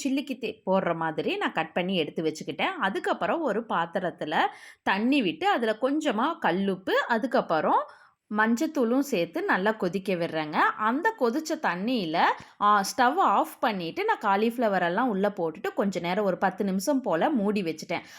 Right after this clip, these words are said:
அதுக்கப்புறம் ஒரு ஸ்ட்ரெயினர்ல நான் இந்த காலிஃப்ளவரை எல்லாம் வந்து வடிச்சு எடுத்துக்கிறேங்க. இப்படி செய்யும்போது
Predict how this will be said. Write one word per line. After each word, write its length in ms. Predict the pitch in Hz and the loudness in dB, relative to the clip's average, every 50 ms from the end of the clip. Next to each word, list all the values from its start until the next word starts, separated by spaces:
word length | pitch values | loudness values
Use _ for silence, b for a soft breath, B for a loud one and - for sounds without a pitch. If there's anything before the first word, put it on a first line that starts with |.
| B B | B B
அதுக்கப்புறம் 640 | - 226 254 359 403 - 392 - - 254 339 392 | 0 0 0 0 0 0 0 2 2 2 2 2
ஒரு 140 | 359 262 226 - - | 2 0 0 0 -4
ஸ்ட்ரெயினர்ல 640 | - 208 202 220 247 269 277 240 196 - 170 160 170 240 349 480 466 | -4 -2 -2 0 0 0 0 0 -2 -2 -2 0 2 2 2 2 0
நான் 140 | 339 240 208 | 0 0 0
இந்த 180 | 190 185 185 180 | 0 -2 -4 -2
காலிஃப்ளவரை 640 | 190 180 180 185 202 208 226 208 185 175 165 160 156 | 0 0 2 2 0 -2 -2 -2 -2 0 -2 -2 -2
எல்லாம் 240 | 151 165 196 208 202 | 0 0 0 0 0
வந்து 400 | 165 143 151 160 226 339 349 262 | -4 -6 -4 -2 -2 0 2 2
வடிச்சு 300 | 170 165 175 214 214 - | 2 2 0 -2 -2 -2
எடுத்துக்கிறேங்க. 680 | 202 160 156 - 185 - - 160 151 147 151 151 156 185 285 427 523 - _ _ - _ _ _ _ _ _ _ _ | -2 -2 -2 -4 -8 -8 -6 -6 -6 -6 -6 -6 -4 -4 -4 -6 -6 -10 _ _ -20 _ _ _ _ _ _ _ _
இப்படி 340 | 277 294 285 - 427 415 370 | -8 -6 -2 0 0 0 2
செய்யும்போது 580 | - 320 269 240 269 302 302 269 240 233 294 | 2 0 0 0 0 0 0 0 0 0 0